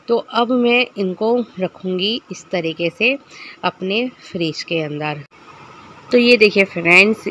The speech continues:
अब मैंने क्या करा, अपना freezer खोल लिया और देखिए पाँच मिनट के लिए हमें इसको जो है अपने दियों को इस तरीके से fridge के अंदर लगा देना है। इससे क्या होने वाला है, तो देखिए जो हमारे ये दिए हैं ना, अभी नए थे, तो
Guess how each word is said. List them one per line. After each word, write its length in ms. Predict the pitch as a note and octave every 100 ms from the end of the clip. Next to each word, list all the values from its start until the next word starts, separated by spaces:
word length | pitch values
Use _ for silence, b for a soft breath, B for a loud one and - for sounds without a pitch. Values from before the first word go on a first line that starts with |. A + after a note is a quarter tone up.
| -
अब 100 | G3+
मैंने 260 | G#3 F#3+ F#3+
क्या 160 | F#3 F3
करा, 180 | F#3
अपना 220 | G3 F#3 F#3
freezer 340 | F#3+ D#3+ F#3+
खोल 220 | F#3+ F#3
लिया 320 | F#3 G#3 A3
और 360 | B3 - G3 F#3+
देखिए 340 | E3+ D#3 - D#3+ -
पाँच 300 | G#3 B3+ C4
मिनट 200 | A3 A3
के 100 | A3+
लिए 280 | G3+ F#3 G3
हमें 380 | G3 F3+ F3 F#3 -
इसको 380 | F3+ E3 - G3+ B3+ B B B B -
जो 120 | G3+
है 180 | G3 A3+
अपने 280 | - G3+ G3
दियों 320 | E3+ E3+ F3
को 220 | - B3+
इस 180 | - G#3
तरीके 280 | G3 F3 F3+
से 140 | F3+
fridge 300 | A#3 F3 E3+
के 100 | -
अंदर 200 | F3 E3
लगा 300 | G3+ D#3 C#3+ C#3+
देना 240 | D3+ D3
है। 280 | D3 D3+ D3 - B B -
इससे 220 | A#3+ D#4
क्या 160 | D4 C#4+
होने 320 | B3+ B3 A#3+
वाला 280 | A3+ G#3 G#3
है, 240 | G#3 A3+
तो 160 | A3 G3+
देखिए 420 | F3+ F3 G3+ F#3+
जो 200 | F#3+ G3
हमारे 400 | F#3 F#3 E3+ E3
ये 140 | G3 G3
दिए 300 | E3 E3 F3
हैं 260 | F3+ F#3 F3+
ना, 120 | G#3 -
अभी 240 | E3+ E3+ F#3+
नए 280 | F3 F3+
थे, 220 | F#3+ G#3 G3 - B B B B
तो 460 | G#3+ G#3 G#3 G#3+ G#3